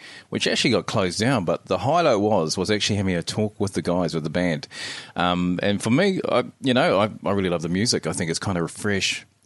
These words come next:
and, uh, refreshing to see a band just doing, playing the sort of music they wanna play, you know, doing whatever they wanna do without having to worry about the pressures of what other people think.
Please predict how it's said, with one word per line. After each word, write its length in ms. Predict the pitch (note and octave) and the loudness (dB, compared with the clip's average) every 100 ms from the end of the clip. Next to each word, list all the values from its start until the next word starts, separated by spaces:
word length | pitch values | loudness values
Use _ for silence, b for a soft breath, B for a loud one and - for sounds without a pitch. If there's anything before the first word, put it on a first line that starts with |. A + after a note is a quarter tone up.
| - | -10
and, 380 | F2 D#2+ E2 E2+ | -4 -4 -4 -4
uh, 240 | D#2+ D#2 | -4 -2
refreshing 540 | F2 - D#3+ E3 C#3 G#2 | -4 -2 0 2 2 2
to 180 | F#2+ F2+ B B B B | 0 -2 B B B B
see 180 | - A2+ | 0 0
a 40 | |
band 360 | F2 G#2 G2+ F#2+ | 0 0 0 0
just 220 | F2 - | -2 0
doing, 280 | F#2+ F2+ E2+ | 0 -2 -2
playing 260 | G2+ G2 | -2 0
the 40 | F2 | 0
sort 160 | G#2 | 0
of 60 | F2+ | 0
music 300 | F2+ E2+ E2 | 0 0 0
they 80 | F2 | 0
wanna 240 | F2 E2+ - B3 - _ - | 0 -2 -6 -16 -16 _ -8
play, 440 | F2+ F#2 G2 F#2 b b b b _ _ | -2 0 0 -4 b b b b _ _
you 120 | G2 F2+ | -2 2
know, 180 | F2+ E2+ | 2 0
doing 260 | A2 A2 | 0 0
whatever 260 | F#2+ F#2+ F2+ | 2 2 2
they 160 | F2+ | 2
wanna 200 | F2+ F#2 | 2 0
do 340 | E2 A#2 A#2 G#2 - _ | 2 2 4 2 -6 _
without 240 | G2 G#2 F#2+ | -4 -2 0
having 220 | G#2+ F#2+ | 0 0
to 60 | |
worry 180 | F#2 F#2+ | 2 2
about 160 | F2+ F2 | 2 -2
the 80 | F2+ | -2
pressures 380 | - G2+ G2 F2 | -2 -2 0 0
of 60 | |
what 160 | F2+ F2 | 0 0
other 160 | F2 | 0
people 240 | F2 F2 F2 | -2 -4 -2
think. 400 | G#2+ A2+ - | 0 -2 -4